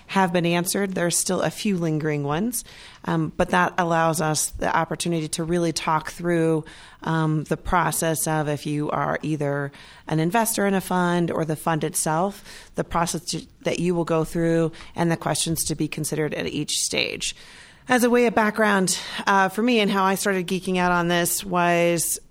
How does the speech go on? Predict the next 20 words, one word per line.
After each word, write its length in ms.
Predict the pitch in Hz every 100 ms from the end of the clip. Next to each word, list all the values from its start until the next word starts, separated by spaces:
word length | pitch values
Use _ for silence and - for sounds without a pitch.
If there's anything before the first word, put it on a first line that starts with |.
| - 180 - - -
about 280 | 190 202 175
a 60 |
year 360 | 165 170 170 165
ago. 720 | 160 170 160 160 156 151 139 -
I, 120 | - -
I 100 | 147
heard 360 | 143 - 180 156
rumors 560 | 160 190 220 208 - -
of 400 | 175 180 175 -
this 720 | - - 180 175 175 - - - 180
tax 400 | - 170 180 -
regulation. 560 | 180 165 165 165 196 190
I 140 | 165
don't 220 | 170 175 175
usually 380 | 175 165 160
pick 300 | 147 - 170
up 180 | 165 -
on 120 | 170
that 200 | 180 185
stuff. 320 | - 196 202